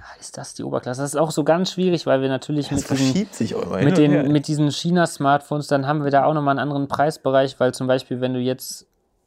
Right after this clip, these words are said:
Speaker 2: Letztes
Speaker 1: guck, guck
Speaker 2: Jahr
Speaker 1: halt mal für zweihundert Euro,
Speaker 2: Ja.
Speaker 1: was du da, äh, wirklich quasi, jetzt ist es ja noch schwieriger, weil Xiaomi jetzt auch auf dem deutschen Markt ist, aber so letztes Jahr oder so,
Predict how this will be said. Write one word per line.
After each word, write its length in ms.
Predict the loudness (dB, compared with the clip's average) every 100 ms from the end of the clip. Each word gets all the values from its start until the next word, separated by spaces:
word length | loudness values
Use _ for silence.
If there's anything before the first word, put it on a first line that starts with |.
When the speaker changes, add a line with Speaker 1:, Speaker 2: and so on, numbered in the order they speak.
| _ _ _ _ _
Speaker 2:
Letztes 300 | 2 4 6
Speaker 1:
guck, 100 | 4 6
guck 60 |
Speaker 2:
Jahr 140 | 6 6
Speaker 1:
halt 160 | 4 4
mal 120 | 0
für 140 | 0
zweihundert 420 | -4 0 2 2 2
Euro, 220 | 2 2
Speaker 2:
Ja. 60 |
Speaker 1:
was 160 | 2 0
du 100 | 0
da, 320 | 4 6 6
äh, 180 | 2 -2
wirklich 320 | -4 -6 -8
quasi, 480 | 0 2 2 -2 -6 _ _ -20 _ -2
jetzt 200 | 0 0
ist 80 |
es 60 | 0
ja 100 | 2
noch 120 | 0
schwieriger, 420 | -2 0 2 4
weil 140 | 4 2
Xiaomi 300 | 2 0 0
jetzt 100 | 0
auch 80 | -2
auf 140 | -2
dem 80 | 0
deutschen 280 | -2 0 -2
Markt 200 | -2 -2
ist, 100 | -4
aber 200 | 0 0
so 180 | 2 0
letztes 400 | 0 -4 -8 0
Jahr 160 | 2
oder 140 | 2 0
so, 280 | -4 -6